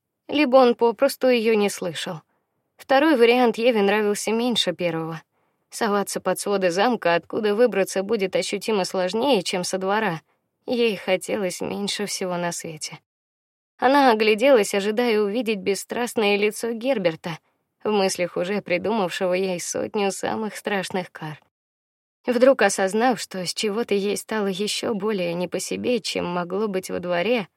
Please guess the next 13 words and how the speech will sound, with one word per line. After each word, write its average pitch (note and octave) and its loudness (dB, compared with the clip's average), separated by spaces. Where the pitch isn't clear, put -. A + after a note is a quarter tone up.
заваленного G#3 2
костями F#3+ -2
драконьего F#3+ -2
замка, F3+ -6
вскинула F3+ -4
голову. D#3+ -10
Дракон F3+ 0
сидел G3+ 0
на F#3 2
крыше A3 -2
за F#3+ -2
её G#3+ 0
спиной, G#3+ -4